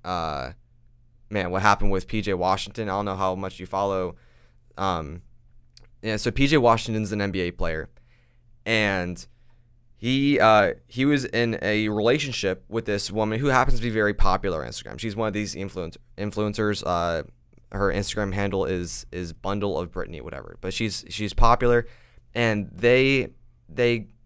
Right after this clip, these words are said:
had a baby. Like, they had a baby together, and I,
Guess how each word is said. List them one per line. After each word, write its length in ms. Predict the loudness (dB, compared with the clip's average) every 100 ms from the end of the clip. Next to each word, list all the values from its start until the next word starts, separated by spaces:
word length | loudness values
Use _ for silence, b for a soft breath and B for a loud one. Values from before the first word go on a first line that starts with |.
| _ _ _
had 260 | -8 -2 0
a 140 | 0
baby. 480 | 0 -2 -2 -6 -16 _
Like, 140 | -12 -6
they 140 | -4
had 160 | 0 0
a 40 |
baby 280 | 0 -2 -2
together, 400 | -6 -8 -6 -6
and 200 | -6 -4
I, 180 | -4